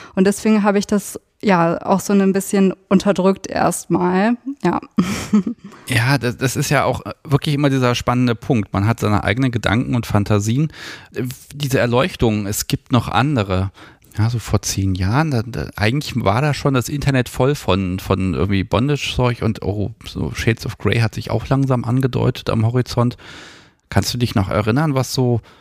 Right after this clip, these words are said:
Speaker 2: ja, dein Erleuchtungsmoment war, wo du gemerkt hast, ich bin nicht alleine?
Speaker 1: Also das Internet war es, glaub ich, tatsächlich nicht so richtig. Äh, bei mir war es, glaub ich, eher so, dass ich dann,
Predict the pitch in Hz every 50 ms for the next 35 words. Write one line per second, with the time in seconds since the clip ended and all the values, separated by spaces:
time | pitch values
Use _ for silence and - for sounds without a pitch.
0 | _ _ _ _ _ - 117 104 92 - 90 104 113 117 87 104 107 110 127 127
1 | - 110 104 - - - 101 98 95 95 98 101 107 87 85 90 92 92 95 107
2 | 110 107 101 98 101 98 92 98 - - - 107 - - - - - 117 - -
3 | - 110 110 120 127 - - 87 87 87 90 90 92 - 95 98 - - - _
4 | _ - 214 196 202 190 202 202 - - 220 214 220 233 226 220 208 - 202 208
5 | 208 - - 202 196 190 202 - - 214 196 - - 202 196 - 196 190 - 202
6 | 202 196 - - - - 175 175 180 175 185 185 - - - - 208 214 240 240
7 | - - - 202 196 190 185 190 190 190 196 190 202 202 196 - - 196 185 196
8 | 190 - 190 202 196 185 190 196 196 190 185 - 196 180 - - 185 190 185 180